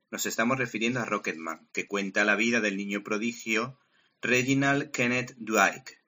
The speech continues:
que con el paso de los años se convertiría en Elton John, llegando a ser número uno en el ranking estadounidense.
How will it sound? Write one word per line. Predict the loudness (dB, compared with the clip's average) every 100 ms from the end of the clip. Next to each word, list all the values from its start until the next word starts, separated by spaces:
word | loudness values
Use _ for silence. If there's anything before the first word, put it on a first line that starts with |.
| _ _ _
que | -8
con | -4 -4
el | 0
paso | 0 0 0
de | 0
los | 0 -2 -2
años | 0 0 -2 -2
se | -2
convertiría | -2 -2 -2 -2 -2 2 2
en | 2 0
Elton | -2 0 -2 0
John, | -2 -4 -8 _ _ _ _
llegando | 0 2 2
a | 0
ser | 2 2 2
número | 0 0 0
uno | 0 0 0
en | -2
el | 0
ranking | 0 0 -2 -2 -4 -10 -8
estadounidense. | -6 -4 -4 -6 -4 -4 -4 -8 -10